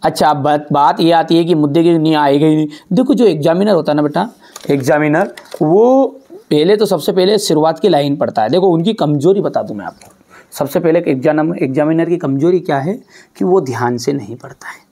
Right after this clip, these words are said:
आप कहोगे कि नहीं ऐसा हो गया, क्योंकि बेटा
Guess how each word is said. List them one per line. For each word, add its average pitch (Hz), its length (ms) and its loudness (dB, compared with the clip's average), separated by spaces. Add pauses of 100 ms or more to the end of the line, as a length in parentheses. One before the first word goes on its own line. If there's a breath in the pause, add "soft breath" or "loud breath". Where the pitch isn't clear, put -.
(1120 loud breath)
आप 147 200 0
कहोगे 143 260 2
कि 139 60 2
नहीं 143 180 4
ऐसा 135 160 0
हो 151 100 2
गया, 180 140 2
क्योंकि 233 500 -2
बेटा 302 140 2